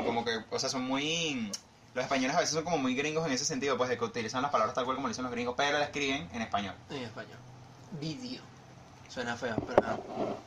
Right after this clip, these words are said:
Speaker 2: mano, ustedes no verán nada, así que, chévere.
Speaker 1: ¿Nada de qué?
Speaker 2: De eso.
Speaker 1: ¿Ah, porque lo vas a
Speaker 2: Ah,
Speaker 1: poner privado antes de que
Speaker 2: sí.
Speaker 1: alguien lo pueda ver?
Speaker 2: Sí. Nadie va
Speaker 1: No,
Speaker 2: a ver
Speaker 1: pero
Speaker 2: eso.
Speaker 1: que, que
Speaker 2: O sea, los que se están enterando de mi familia, los que escuchan esta <laughs> vaina.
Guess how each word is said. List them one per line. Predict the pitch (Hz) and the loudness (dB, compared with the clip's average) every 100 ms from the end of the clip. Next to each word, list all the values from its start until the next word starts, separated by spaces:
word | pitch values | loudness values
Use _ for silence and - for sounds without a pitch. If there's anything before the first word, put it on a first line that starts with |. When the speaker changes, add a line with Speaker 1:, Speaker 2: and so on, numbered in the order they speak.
| - | 2
Speaker 2:
mano, | 143 | 4
ustedes | 131 127 | 4 4
no | 131 | 4
verán | 151 151 156 | 6 6 4
nada, | 165 180 | 6 6
así | 160 127 | 4 2
que, | 120 123 131 117 - - - - - - | 4 4 6 2 -2 -10 -12 -12 -12 -4
chévere. | 123 - - - | -4 -4 -8 -4
Speaker 1:
¿Nada | 110 107 | 0 0
de | 107 | -2
qué? | 104 - - - - - - - - - | -8 -12 -20 -20 -20 -20 -20 -20 -20 -12
Speaker 2:
De | - 110 120 | -4 -2 0
eso. | - 165 - - | 0 -4 -10 -4
Speaker 1:
¿Ah, | - 113 | 4 6
porque | 123 120 117 | 6 4 6
lo | 113 | 6
vas | |
a | 131 | 8
Speaker 2:
Ah, | |
Speaker 1:
poner | 143 - | 6 6
privado | 135 139 | 8 8
antes | 139 | 8
de | 143 | 4
que | |
Speaker 2:
sí. | |
Speaker 1:
alguien | 120 131 | 4 4
lo | |
pueda | - 131 117 | 6 6 6
ver? | 98 | 2
Speaker 2:
Sí. | - - - - - - - | -6 -10 -14 -18 -18 -12 -2
Nadie | 120 123 | 2 4
va | 147 | 8
Speaker 1:
No, | 160 | 10
Speaker 2:
a | |
ver | 170 | 10
Speaker 1:
pero | |
Speaker 2:
eso. | 156 | 8
Speaker 1:
que, | 139 139 - | 6 4 2
que | 151 156 | 2 6
Speaker 2:
O | |
sea, | 156 | 8
los | 165 160 | 8 8
que | 160 | 6
se | 151 | 4
están | 151 | 4
enterando | 180 170 147 156 165 | 4 4 4 6 4
de | 139 | 4
mi | 131 | 0
familia, | 131 120 127 165 151 | -2 0 2 2 4
los | 127 123 | 4 2
que | 123 | 0
escuchan | - - 131 | -4 -2 -2
esta | 151 151 | 4 6
<laughs> | 180 | 8
vaina. | 196 190 | 8 6